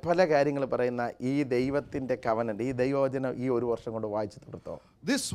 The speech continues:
Speaker 2: the past one year, how much time have you read the word of God which instructs how to run your family and how to walk in his presence?
Speaker 1: എത്ര മിനിറ്റ്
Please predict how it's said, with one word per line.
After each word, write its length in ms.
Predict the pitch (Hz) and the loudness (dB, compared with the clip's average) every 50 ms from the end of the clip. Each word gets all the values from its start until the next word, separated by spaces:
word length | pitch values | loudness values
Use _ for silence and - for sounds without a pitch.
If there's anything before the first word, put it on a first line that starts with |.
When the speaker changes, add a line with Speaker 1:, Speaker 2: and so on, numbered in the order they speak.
| 202 - 180 - - - | -6 -8 -8 -12 -6 2
Speaker 2:
the 140 | 180 190 202 | 6 6 10
past 320 | 202 214 240 254 247 - 226 | 10 10 10 10 8 6 4
one 220 | 208 214 226 226 220 | 6 6 8 8 8
year, 200 | 208 196 185 175 151 | 8 6 6 6 6
how 160 | 143 196 226 233 | 6 6 6 8
much 220 | 233 233 226 - - | 8 6 4 2 2
time 280 | - 202 202 208 214 202 | 2 4 4 4 4 4
have 200 | 190 190 190 180 | 6 6 6 8
you 100 | 190 185 180 | 8 8 8
read 200 | 170 190 196 170 | 8 6 6 6
the 100 | - 185 | 6 4
word 280 | 165 156 165 185 196 185 190 | 6 6 6 6 8 6 6
of 80 | 160 135 139 | 4 4 6
God 200 | 180 180 185 175 147 170 | 6 6 6 6 4 0
which 160 | 170 - - - - 180 | -2 -2 -4 0 4 4
instructs 560 | 208 208 - - - 180 175 165 175 - - | 4 4 4 2 2 4 6 6 4 4 2
how 100 | 165 170 180 | 2 2 2
to 140 | 175 - 190 175 | 2 2 2 2
run 220 | 151 147 175 196 202 | 4 4 4 6 6
your 180 | 196 196 190 185 | 8 8 8 6
family 440 | - - 185 185 196 196 190 196 208 - - - - | 6 4 4 6 6 6 6 6 4 2 0 -2 -2
and 140 | - 180 185 165 | 2 2 4 6
how 140 | 156 165 180 185 | 8 8 8 10
to 140 | 175 190 185 185 185 175 139 139 | 10 10 10 10 10 8 6 8
walk 220 | 175 180 185 185 185 | 10 10 10 8 6
in 100 | 180 165 175 | 4 4 4
his 100 | 175 - | 4 2
presence? 420 | - - 160 147 123 - 117 113 107 123 | 2 0 -2 -2 -2 -4 -6 -4 -4 -4
Speaker 1:
എത്ര 320 | 113 117 - - 131 131 135 135 | -4 -4 -4 -4 -2 -2 -2 -2
മിനിറ്റ് 400 | 127 127 131 131 120 - - 127 | -2 -2 -4 -4 -6 -4 -4 -4